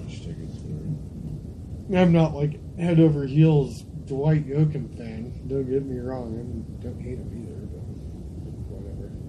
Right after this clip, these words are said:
Speaker 1: Yeah, he's getting up there in age. I'm surprised they didn't kick me out of, like, it was weird, like, not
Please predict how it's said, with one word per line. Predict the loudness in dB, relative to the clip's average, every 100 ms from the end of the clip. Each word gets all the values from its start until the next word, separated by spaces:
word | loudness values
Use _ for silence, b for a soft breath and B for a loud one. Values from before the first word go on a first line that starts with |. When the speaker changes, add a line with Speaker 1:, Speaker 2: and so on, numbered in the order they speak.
| -12 -10 -10 -10 -10 -12 -12 -12 -12 -12 -12 -12 -8
Speaker 1:
Yeah, | -6
he's | -6
getting | -8 -8 -8
up | -10 -10
there | -10
in | -10 -8 -8 -6 -6 -6
age. | -8 -10 -12 -12 -12 -10 -10 -10 -12 -12 -12 -10 -10 -10 -10 -2
I'm | 0
surprised | 0 -2 -2 -2 -2
they |
didn't | -4 -4 -6
kick | -8 -6
me | -6 -6 -6
out | -8
of, | -8 -8
like, | -8 -8 -10 -10 0
it | 4
was | 4 2
weird, | -2 -4 -2 -2 -2 -6
like, | -8 -8 -10 -10 -12 -10 -10 -10 -12 -12 -8
not | -6 -6